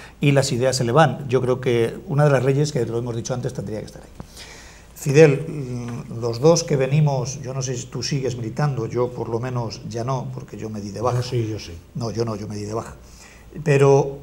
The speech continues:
Speaker 1: mm, vengo de donde vengo, igual que el concejal que está en, en, en este momento en el equipo de gobierno, viene también de donde viene, que también estuvo cogobernando, perdón, estuvo de concejal en el Partido Popular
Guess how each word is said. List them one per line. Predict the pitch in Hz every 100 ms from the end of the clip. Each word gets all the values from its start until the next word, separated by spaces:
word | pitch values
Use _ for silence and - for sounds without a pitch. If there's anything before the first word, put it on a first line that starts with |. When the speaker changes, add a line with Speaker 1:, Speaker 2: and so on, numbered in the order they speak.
| -
Speaker 1:
mm, | - - - - - - - -
vengo | 127 127 131
de | 127
donde | 127 120
vengo, | 127 127 143 143 147
igual | 127 110 117 127
que | 127
el | 127
concejal | 131 120 123 98 135 135 120 -
que | 107
está | - - 120 117 110
en, | 104 104 101
en, | - 117 107 110 - - - -
en | 117
este | -
momento | 117 127 127 123 110
en | 107
el | 104
equipo | 104 113 120
de |
gobierno, | 117 117 123 117
viene | 104 113
también | 110 110 110
de |
donde | 110 110 107
viene, | 131 135 101 -
que | -
también | 107 101
estuvo | 110 123 117
cogobernando, | 120 113 107 104 123 127 117 113
perdón, | 107 120 104 - - -
estuvo | - 143
de | 131
concejal | 127 123 127 139 127
en |
el | 107
Partido | 107 - 123
Popular | 113 110 123 127